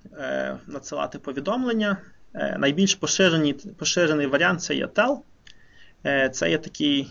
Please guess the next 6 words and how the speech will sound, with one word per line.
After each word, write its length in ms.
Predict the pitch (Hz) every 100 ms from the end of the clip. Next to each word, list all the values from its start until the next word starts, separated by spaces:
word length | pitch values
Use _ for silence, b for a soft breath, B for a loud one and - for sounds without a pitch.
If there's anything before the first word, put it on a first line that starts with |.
| -
е, 960 | - 135 67 67 69 69 69 69 - 52 - -
це 160 | -
є 80 | 147
асинх-, 320 | 139 151 - -
асинхронне 560 | 156 147 156 175 156
відправлення 640 | 143 139 160 151 139 135 127